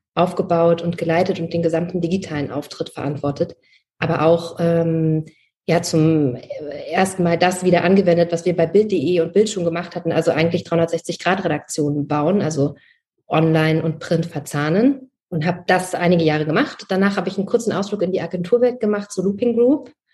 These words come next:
Und bin, dort habe ich zum Beispiel Schieß Mercedes, äh, gemacht als Chefredakteurin, das, äh, Frauenmagazin, ähm, wo es auch um Female Empowerment, Karriere, Role Models und so weiter geht. Auch dort wieder dreihundertsechzig Grad gearbeitet.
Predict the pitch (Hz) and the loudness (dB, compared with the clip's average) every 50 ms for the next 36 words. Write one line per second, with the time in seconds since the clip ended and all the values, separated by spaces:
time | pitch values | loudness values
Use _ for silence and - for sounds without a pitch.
0 | _ _ _ _ - 202 202 196 196 196 - - 190 190 185 190 185 175 180 175 | _ _ _ _ -4 0 0 0 0 -4 -6 -2 -2 0 0 0 0 2 0 0
1 | 175 170 156 - - 165 160 151 156 - - - 156 - 147 131 - - 226 226 | 0 -2 -4 -6 -4 -4 -4 -4 -4 -8 -6 -6 -6 -4 -4 -6 -2 0 2 2
2 | 254 240 - - - 196 202 202 196 196 190 185 185 190 190 - - - 180 180 | 2 2 0 -4 -2 0 0 0 0 0 -2 -2 -2 -4 -8 -10 -10 -10 -10 -8
3 | - 190 - 180 175 175 175 175 - - 185 175 175 175 175 175 175 170 170 - | -8 -6 -6 -4 -4 -4 -6 -8 -8 -6 -6 -4 -2 0 0 0 -2 -4 -6 -10
4 | - - - - 170 165 165 - - 165 170 185 190 190 190 185 185 185 185 - | -14 -16 -10 -8 -8 -8 -8 -8 -6 -4 -2 0 0 0 -2 -2 -4 -6 -8 -8
5 | - - 190 190 190 190 - - _ _ _ _ _ _ _ _ _ _ _ _ | -2 0 0 0 0 -2 -8 -14 _ _ _ _ _ _ _ _ _ _ _ _
6 | - 180 175 175 170 170 170 170 170 170 170 170 170 170 165 - - 180 175 170 | -6 -2 0 0 2 2 2 0 0 -2 -4 -4 -4 -6 -6 -6 -6 -4 -4 -4
7 | - - 170 170 170 165 165 160 - - 208 196 196 196 185 190 - 165 165 170 | -4 -2 -2 0 0 0 -2 -4 -2 2 4 4 4 4 2 -2 -2 -2 -2 -2
8 | 160 165 165 160 165 165 165 - - - 175 165 175 175 165 160 165 160 165 165 | 0 -2 -2 -2 -2 -4 -4 -8 -6 -4 -2 -2 0 2 4 4 6 6 4 4
9 | 165 160 160 170 170 170 165 165 170 165 165 165 165 - 180 170 175 165 160 156 | 4 2 2 4 2 2 2 2 0 0 -2 -4 -4 -8 -10 -8 -8 -6 -6 -8
10 | 156 156 160 156 160 160 165 180 240 254 - - - _ _ _ _ _ - 185 | -8 -6 -8 -10 -6 -4 2 2 2 2 0 -6 -18 _ _ _ _ _ -8 -8
11 | 131 - - 147 156 160 160 190 180 170 175 165 165 165 165 - 160 - - 160 | -8 -4 0 0 0 0 2 0 0 0 0 -2 -2 -2 -2 -4 -6 -6 -8 -12
12 | - - - 165 185 - - - 196 208 220 226 226 - 254 254 254 | -10 -6 -6 -6 -4 -4 -6 -2 -2 -2 -2 -2 2 0 0 0 0